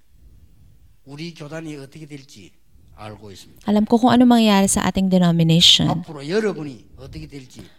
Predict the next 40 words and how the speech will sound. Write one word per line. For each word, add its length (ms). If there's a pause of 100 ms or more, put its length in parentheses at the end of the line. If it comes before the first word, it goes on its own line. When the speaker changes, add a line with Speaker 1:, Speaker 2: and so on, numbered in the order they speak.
(160)
Speaker 1:
알고 360
있습니다. 40
Speaker 2:
At 120
alam 200
ko 120
rin 80
kung 120
ano 120
mangyayari 400
sa 160
inyo 240
in 120
the 80
future. 440
Speaker 1:
한국이 320
어떻게 240
될지 480 (160)
알고 320
있습니다. 80
Speaker 2:
Alam 160
ko 80
rin 80
kung 160
ano 80
mangyayari 480
in 80
the 80
future 320
sa 160
Speaker 1:
북한 40
어떻게 80
Speaker 2:
Korea. 320 (120)
Speaker 1:
될지 160
알고 200 (120)
있습니다. 120
Speaker 2:
Kung 80
ano 160
mangyayari 560
sa, 400 (320)
s-, 240